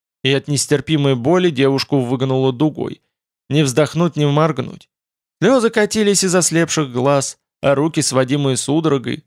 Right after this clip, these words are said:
до хруста сжимали деревянные подлокотники кресла. Из горла вырвался чудовищный крик,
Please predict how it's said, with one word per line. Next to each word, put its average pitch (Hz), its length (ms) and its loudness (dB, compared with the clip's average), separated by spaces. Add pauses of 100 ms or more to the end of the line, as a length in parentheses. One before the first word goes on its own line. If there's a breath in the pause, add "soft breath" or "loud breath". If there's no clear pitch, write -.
до 135 160 2
хруста 151 440 0
сжимали 131 540 0
деревянные 127 580 0
подлокотники 123 680 -4
кресла. 123 540 -4 (800)
Из 127 160 0
горла 165 360 4
вырвался 139 460 0
чудовищный 131 640 -2
крик, 147 400 -2